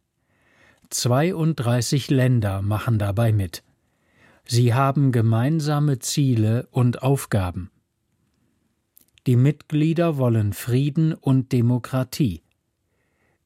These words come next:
Ein wichtiges Ziel ist die Sicherheit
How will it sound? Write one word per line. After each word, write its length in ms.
Ein 300
wichtiges 680
Ziel 560
ist 500
die 200
Sicherheit 800